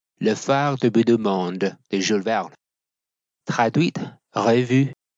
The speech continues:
et simplifiée pour une lecture facile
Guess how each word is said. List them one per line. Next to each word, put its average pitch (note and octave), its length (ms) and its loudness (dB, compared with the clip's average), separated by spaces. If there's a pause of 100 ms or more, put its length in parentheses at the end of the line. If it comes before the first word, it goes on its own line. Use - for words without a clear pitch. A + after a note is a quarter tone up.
(220)
et - 80 -6
simplifiée B2 880 -2 (280)
pour F#2+ 200 2
une G2 80 0
lecture F#2+ 360 0
facile D3+ 640 0